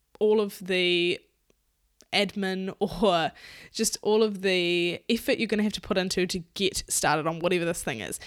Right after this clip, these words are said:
So procrastination number one is your enemy. If you can try to remove procrastination from your life, you would be, <laughs> like, achieving every, anything and everything. University assignments or school assignments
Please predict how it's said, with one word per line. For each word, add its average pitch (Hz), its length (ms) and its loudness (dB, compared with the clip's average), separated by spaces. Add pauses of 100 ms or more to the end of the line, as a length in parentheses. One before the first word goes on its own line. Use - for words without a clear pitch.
(120)
So 226 160 6
procrastination 254 800 2
number 175 220 -2
one 160 240 -2
is - 180 -2
your 175 120 0
enemy. 110 460 -8
If - 140 -2
you 226 80 2
can 220 120 -2
try 202 180 4
to 233 60 4
remove 180 500 -2
procrastination 180 920 -4
from 165 640 -4
your 180 100 -2
life, 165 500 -2
you 190 260 -2
would 180 240 -2
be, 170 500 2
<laughs> - 60 -12
like, 196 560 2 (100)
achieving 202 720 4 (480)
every, 226 360 8
anything 247 340 4
and 220 100 4
everything. 185 580 0 (160)
University 277 580 0
assignments 220 500 -2
or 202 40 -6
school 185 340 -2
assignments 170 560 -4